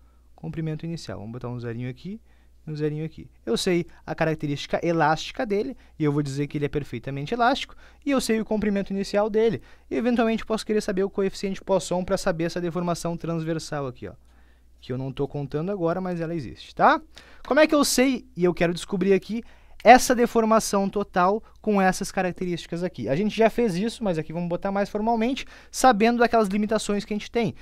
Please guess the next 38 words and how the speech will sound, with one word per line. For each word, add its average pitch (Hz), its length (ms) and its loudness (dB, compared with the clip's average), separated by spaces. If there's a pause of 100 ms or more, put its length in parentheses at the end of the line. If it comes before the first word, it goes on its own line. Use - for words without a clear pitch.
(120)
Se - 160 -4
eu 285 60 4
aplico 220 340 2
essa 196 180 2
carga 170 280 0
aqui, 226 360 -4 (280)
eu 208 160 8
sei 175 320 2
que - 100 -4
eu 165 60 0
só 240 280 2
vou 208 200 2
ter 151 320 0
uma 147 260 -2 (100)
tensão 151 400 -4
uniforme 190 640 0 (480)
a 196 60 -12
partir 196 300 -4
de 196 80 -4
mais 208 200 0
ou 202 60 0
menos 196 260 -4
aqui, 226 280 -10
ó, 135 60 -6
né? 147 220 -6 (320)
Tranquilo? 151 560 -4 (160)
Hum, 143 400 -6 (320)
a 139 140 -6
mesma 170 320 0
di-, 170 320 -4
dimensão 160 560 -4
assim. 98 280 -10 (460)
Eu - 120 2
posso 226 260 6
dizer 196 140 2
o 214 40 0
seguinte, 233 400 0
olha, 139 260 6